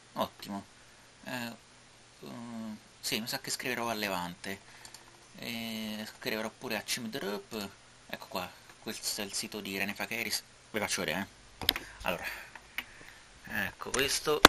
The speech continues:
è il sito di Irene Fakeris, meglio conosciuta come Cimdrp. Poi questo è il sito di,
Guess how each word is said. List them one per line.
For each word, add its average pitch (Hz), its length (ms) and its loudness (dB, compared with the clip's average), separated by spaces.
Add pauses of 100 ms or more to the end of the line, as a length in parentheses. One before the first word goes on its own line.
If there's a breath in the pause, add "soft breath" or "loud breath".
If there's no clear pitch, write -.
(200)
è 117 80 4
il 107 80 6
sito 117 260 4
di 104 140 4
Irene 101 280 8
Fakeris, 98 840 0
meglio 104 220 -4
conosciuta 95 440 -4
come 95 260 -2
Cimdrp. 104 800 -2 (2500 loud breath)
Poi 95 240 -2
questo - 360 -4
è 92 40 -2
il 92 80 -8
sito 104 520 -6
di, 101 300 -6